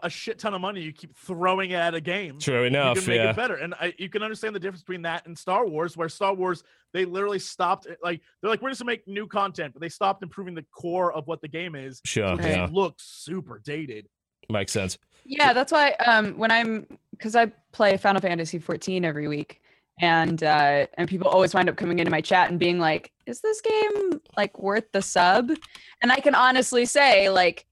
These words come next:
Speaker 3: they constantly put out big story patches. They're constantly adding stuff, improving stuff. Like, they use,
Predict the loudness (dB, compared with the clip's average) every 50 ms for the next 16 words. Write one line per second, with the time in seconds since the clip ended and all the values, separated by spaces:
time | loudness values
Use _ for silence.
0 | _ _ -2 0 4 4 4 4 4 0 -2 0 4 4 4 4 2 -2 -2 -2
1 | -2 -2 -4 -2 2 4 6 6 8 6 6 6 6 4 0 -4 _ _ 4 6
2 | 6 6 4 0 -2 0 2 4 6 6 4 4 4 2 2 2 2 0 -2 -2
3 | -2 0 -2 -2 -4 -4 -6 -6 -6 -4 -2 -2 -2 -2 -2 -6 -6 -4 -2 -2
4 | 2 4 4 4 4 2 0 -4 -6 0 2 4 6 6 6 4 0 -4 -12 -12
5 | -12 -10 -8 -6 -4 -4 -4 -4 -4 -6 -8 -4 -2 0 2 2 2 0 0 -4
6 | -4 -2 -2 -2 -2 -4 -2 0 0 0 2 0 0 0 0 0 -2 -6 -10